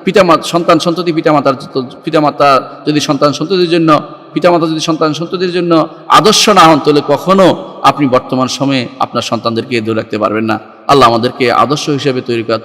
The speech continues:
আদর্শ হিসেবে নিজেকে প্রস্তুত করার তৌরি-, তৌফিক দান করুন এবং আমাদের সন্তানদেরকে দ্বীনের উপর রাখুন এবং তাদেরকে দ্বীন বুঝার তৌফিক দান, তাদেরকে প্রথম দিন থেকেই হারামের থেকে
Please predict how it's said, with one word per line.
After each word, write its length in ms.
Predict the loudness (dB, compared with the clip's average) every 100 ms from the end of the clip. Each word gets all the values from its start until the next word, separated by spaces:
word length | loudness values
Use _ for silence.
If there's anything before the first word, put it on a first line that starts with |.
| -8 -4
আদর্শ 280 | -2 -2
হিসেবে 280 | -4 -4 -6
নিজেকে 280 | -8 -8 -8
প্রস্তুত 380 | -10 -16 -12 -6
করার 120 | -4
তৌরি-, 240 | -2 -4 -4
তৌফিক 240 | -8 -4 -2
দান 140 | 0
করুন 220 | 2 0 -2 -18 0
এবং 120 | 4
আমাদের 200 | 4 4
সন্তানদেরকে 460 | 0 -4 -2 -2 -4
দ্বীনের 200 | -4 -6
উপর 160 | -2 -2
রাখুন 220 | -2 -4
এবং 120 | -4
তাদেরকে 460 | -4 -4 -2 -4 -4 -8 -16 -2
দ্বীন 240 | 0 0
বুঝার 240 | 2 2
তৌফিক 260 | 2 -4 0
দান, 180 | -2 -2
তাদেরকে 300 | -4 -4 -6
প্রথম 280 | -6 -4 -2
দিন 160 | -2
থেকেই 580 | -2 0 0 0 -8 -8 2
হারামের 300 | 4 4 0 -4
থেকে 400 | -4 -2 -4